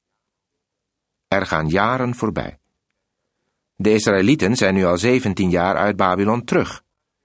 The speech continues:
Jehovah stuurt zijn profeten Haggai en Zacharia om het volk te zeggen dat ze weer met bouwen moeten beginnen. Het volk vertrouwt op Gods hulp en gehoorzaamt de profeten. Zij gaan weer bouwen,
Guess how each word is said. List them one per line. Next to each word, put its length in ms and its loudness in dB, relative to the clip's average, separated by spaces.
Jehovah 560 4
stuurt 320 2
zijn 160 0
profeten 500 0
Haggai 520 2
en 120 0
Zacharia 640 0
om 140 0
het 120 2
volk 300 2
te 100 -2
zeggen 320 0
dat 160 0
ze 100 0
weer 260 2
met 240 -2
bouwen 380 2
moeten 280 -2
beginnen. 420 -6
Het 220 -6
volk 340 0
vertrouwt 540 0
op 140 -6
Gods 240 -4
hulp 300 -2
en 200 -4
gehoorzaamt 600 -2
de 80 -6
profeten. 580 -8
Zij 220 -2
gaan 180 -2
weer 180 -4
bouwen, 400 -2